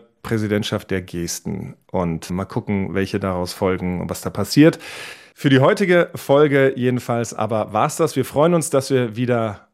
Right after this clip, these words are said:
on sind sozusagen, war heute auch eine Menge noch zu besprechen, aufgestaut, deswegen ist diese Folge auch etwas länger geworden. Auf jeden Fall freuen wir uns über alle Zuschriften und alle Anregungen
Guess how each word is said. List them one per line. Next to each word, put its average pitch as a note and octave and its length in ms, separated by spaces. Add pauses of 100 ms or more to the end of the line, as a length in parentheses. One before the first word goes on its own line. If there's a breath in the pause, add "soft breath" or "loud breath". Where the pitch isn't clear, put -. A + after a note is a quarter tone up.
(280)
on F3 240
sind D#3+ 300
sozusagen, B2+ 1120
war A2 240
heute B2+ 220
auch B2 100
eine A2+ 140
Menge C#3 320
noch A#2+ 420
zu - 100
besprechen, C3 720 (220)
aufgestaut, C3 800
deswegen A#2 320
ist A2 120
diese G#2+ 180
Folge G#2+ 360
auch G2 80
etwas G2 240
länger A2+ 240
geworden. G#2 460 (240 loud breath)
Auf B2 160
jeden D#3+ 120
Fall C#3 200
freuen C3 260
wir B2 60
uns A#2+ 120
über A2 360
alle G#2 240
Zuschriften C#3+ 800
und G#2+ 600
alle G2+ 600
Anregungen B2+ 760